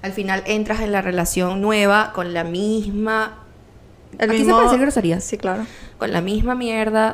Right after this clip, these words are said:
Speaker 1: del anterior y no te das esa oportunidad como de hacer ese detox. Yo siento que
Speaker 2: Ujú.
Speaker 1: siempre tenemos que hacer como un detox de las personas que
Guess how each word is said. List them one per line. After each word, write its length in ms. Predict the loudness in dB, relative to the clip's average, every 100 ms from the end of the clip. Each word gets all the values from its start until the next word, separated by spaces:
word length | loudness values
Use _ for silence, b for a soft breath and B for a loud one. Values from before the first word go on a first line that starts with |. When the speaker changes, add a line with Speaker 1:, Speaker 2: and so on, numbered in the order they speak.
| -4
Speaker 1:
del 140 | -6
anterior 920 | -4 -4 -2 2 2 4 2 0 -6 B B B
y 100 | -10
no 180 | -6 -6
te 100 | -2
das 180 | -2 -2
esa 200 | -4 -2
oportunidad 480 | 0 -2 -4 -4 -4
como 200 | -4 -6
de 60 |
hacer 160 | -6 -6
ese 160 | -4 -4
detox. 540 | -4 -8 -12 -14 -20 -12
Yo 100 | -2
siento 220 | 0 2 2
que 60 |
Speaker 2:
Ujú. 60 | 0
Speaker 1:
siempre 200 | -2 -4
tenemos 280 | -4 -6 -6
que 80 | -6
hacer 200 | -8 -6
como 200 | -6 -6
un 100 | -4
detox 340 | -4 -6 -6
de 100 | -4
las 160 | 2 4
personas 520 | 2 0 -6 -4 -8
que 140 | -10